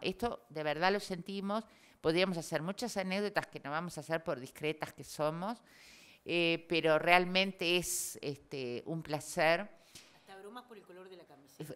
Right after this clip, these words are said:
Speaker 1: Claro, bueno, eso yo no lo quise decir, dije que eran camisetas naranjas nomás. Eh,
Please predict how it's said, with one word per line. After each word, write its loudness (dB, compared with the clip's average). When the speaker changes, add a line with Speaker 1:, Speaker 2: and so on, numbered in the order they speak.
Speaker 1:
Claro, 12
bueno, 6
eso -4
yo -2
no 0
lo 4
quise -2
decir, 2
dije 4
que 6
eran 8
camisetas 6
naranjas 4
nomás. -2
Eh, 8